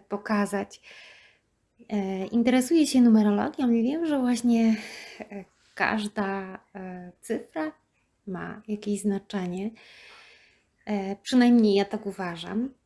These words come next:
A te trzy jedynki to, e, takie duchowe przebudzenie, e,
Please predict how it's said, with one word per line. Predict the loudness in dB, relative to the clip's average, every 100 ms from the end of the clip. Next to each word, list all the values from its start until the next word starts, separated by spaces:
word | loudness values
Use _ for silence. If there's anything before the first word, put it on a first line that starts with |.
| _ _ _
A | -2 0
te | 0 -6
trzy | -6 -8
jedynki | -2 2 2 2 -2 -4 -4 -4 -4 -10 -12 -14 -16 -20 -20 -6
to, | -4 -2 0 -2 -6 -10 -6
e, | -4 -2 -6 -10 _ _ _ _ _ _ _ _ _ _
takie | _ _ -12 -12 _ _ -10
duchowe | -4 -4 -4 -6 -4 -8
przebudzenie, | -6 -6 -2 -4 -2 -4 -2 -4 -4 -6 -10 _ _ _ -20 -20 -20 -20 -20 -12
e, | -10 -10